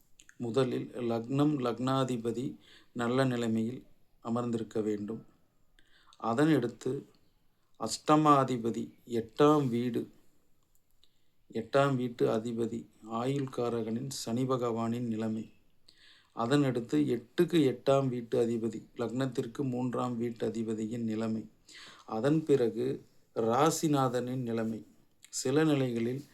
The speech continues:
லக்னம் என்பது வலு-, வலுவிழக்கும் பட்சத்தில் ராசி என்பது ஜாதகரை தலைமை தாங்கி வழிநடத்தி செல்லும். எனவே ஒருவரின் ஆயுளை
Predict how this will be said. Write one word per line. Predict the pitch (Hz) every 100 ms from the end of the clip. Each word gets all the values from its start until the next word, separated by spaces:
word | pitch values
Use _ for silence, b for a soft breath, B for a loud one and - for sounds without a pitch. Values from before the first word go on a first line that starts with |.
| b b b
லக்னம் | 117 123 147 170 170
என்பது | 151 139 135 143 135
வலு-, | 123 135 139 117
வலுவிழக்கும் | 120 131 143 131 127 131
பட்சத்தில் | 120 - 113 - 127 139
ராசி | 113 113 135 139 143
என்பது | 123 117 113 110 156 208 b b b b - - - - - - 123
ஜாதகரை | 135 139 135 127 123 147 - - - - - - - - b b _
தலைமை | 117 135 139 127
தாங்கி | 123 117 143 -
வழிநடத்தி | 120 120 127 120 120 117
செல்லும். | - 107 110 - _ _ _ _ _ _ _ b b b b b -
எனவே | 131 151 127 147 -
ஒருவரின் | 131 143 147 143 139 135 123
ஆயுளை | 120 139 151 147 147